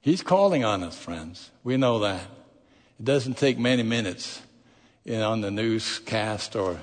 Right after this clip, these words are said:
in a podcast or whatever to know that he needs us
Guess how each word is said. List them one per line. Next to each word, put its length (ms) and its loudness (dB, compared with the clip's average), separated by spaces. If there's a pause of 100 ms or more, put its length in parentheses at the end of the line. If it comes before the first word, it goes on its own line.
in 220 -6
a 120 -8 (1400)
podcast 680 -6
or 40 -6
whatever 400 -4 (680)
to 120 -8
know 560 -2
that 140 -8
he 160 -6
needs 600 -10 (1200)
us 520 -12